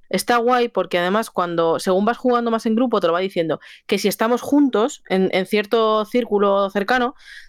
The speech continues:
vas ganando confianza. Y según vas ganando confianza, tus personajes interactúan entre ellos, sueltan frases y vas descubriendo, eh, vida de, entre ellos, qué, qué tal se llevan,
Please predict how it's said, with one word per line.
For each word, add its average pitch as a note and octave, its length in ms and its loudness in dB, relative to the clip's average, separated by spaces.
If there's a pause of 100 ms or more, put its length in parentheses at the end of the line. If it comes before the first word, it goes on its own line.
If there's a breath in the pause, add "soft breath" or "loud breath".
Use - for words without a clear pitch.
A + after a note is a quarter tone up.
vas G#3+ 220 -2
ganando A#3 320 -2
confianza. E3+ 640 -4 (360 loud breath)
Y G3 80 -2
según G3+ 220 2
vas B3 100 2
ganando C4 260 0
confianza, B3 520 -2
tus G#3 160 -6
personajes A#3+ 680 -2
interactúan G3+ 520 -2
entre D3 260 -4
ellos, E3+ 320 -2 (240)
sueltan G#3+ 320 -2
frases G#3 440 -4 (300 loud breath)
y A3 140 2
vas A3 120 4
descubriendo, B3+ 920 0 (180)
eh, F#3 580 2
vida A#3+ 600 0
de, F#3 480 2
entre F#3+ 240 0
ellos, E3+ 240 -2
qué, F3+ 160 0
qué - 180 -4
tal F#3+ 160 -2
se F3+ 140 -4
llevan, G#3 580 0